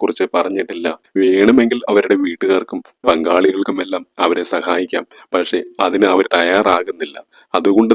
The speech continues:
തന്നെ അവരുടെ ജീവിതത്തിൽ സാമ്പത്തിക ബാധ്യതകൾ, സാമ്പത്തിക വിഷമതകൾ എങ്ങനെ തീർക്കുമെന്നറിയാതെ വളരെ ബുദ്ധിമുട്ടിയാണ് അവർ ജീവിതം നയിച്ചുകൊണ്ടിരിക്കുന്നത്.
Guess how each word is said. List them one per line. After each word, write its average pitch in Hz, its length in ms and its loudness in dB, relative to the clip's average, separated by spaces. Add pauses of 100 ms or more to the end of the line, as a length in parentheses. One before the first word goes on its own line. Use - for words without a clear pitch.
തന്നെ 113 240 0
അവരുടെ 104 200 -2 (100)
ജീവിതത്തിൽ 98 520 2 (300)
സാമ്പത്തിക 101 500 0 (120)
ബാധ്യതകൾ, 98 540 0 (160)
സാമ്പത്തിക 101 500 0
വിഷമതകൾ 98 540 -2
എങ്ങനെ 110 360 0
തീർക്കുമെന്നറിയാതെ 98 880 0 (200)
വളരെ 87 360 0
ബുദ്ധിമുട്ടിയാണ് 98 760 -2 (140)
അവർ 82 120 0 (120)
ജീവിതം 85 360 -8
നയിച്ചുകൊണ്ടിരിക്കുന്നത്. 87 840 -6